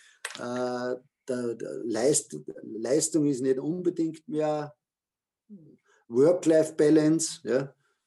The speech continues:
Also für mich gibt's eine perfekte Work-Life-Balance. Ich gehe ger-, extrem gern arbeiten und ich gehe auch extrem <laughs> gern heim, ja.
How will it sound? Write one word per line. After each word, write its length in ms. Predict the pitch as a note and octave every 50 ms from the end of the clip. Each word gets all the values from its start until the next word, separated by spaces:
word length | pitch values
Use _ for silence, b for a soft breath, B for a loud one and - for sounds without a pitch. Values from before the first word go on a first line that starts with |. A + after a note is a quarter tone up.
| _ _ _ _
Also 200 | - A2 C3 C3+
für 180 | - - D3+
mich 200 | C#3 C3 D3+ D#3
gibt's 280 | D#3 E3+ D#3 E3 - -
eine 100 | D#3 -
perfekte 540 | - C#3+ C3 - D3+ D3+ D#3 - - D3 B2+
Work-Life-Balance. 840 | B2+ B2 B2 B2 - B2 A2+ - - _ A#2 A2 A2 A2 G#2+ G2 -
Ich 140 | - A2 G#2
gehe 160 | - A#2 A2+
ger-, 320 | A2 - - A#2+ B2+ - -
extrem 680 | C3 B2 - - - - B2+ A2+ A#2 B2 C#3+ F3 F#3+ F#3
gern 240 | - D#3+ C#3+ C3+ C3
arbeiten 640 | A#2 A2+ A#2+ - - D3 D3 D3+ - _ _ -
und 120 | C#3+ C#3 C3+
ich 120 | B2+ B2+
gehe 240 | - B2+ B2 B2 A#2+
auch 40 | A#2 A#2
extrem 560 | A#2 G#2 - - - - - G#2 A2 A2 G#2+
<laughs> 80 | D#3
gern 320 | C#3+ - A#2+ A#2 A#2 A#2 G#2+
heim, 320 | G#2+ A2+ B2 B2 A#2 - - _ _ _ _ _ _ _
ja. 120 | A2+ B2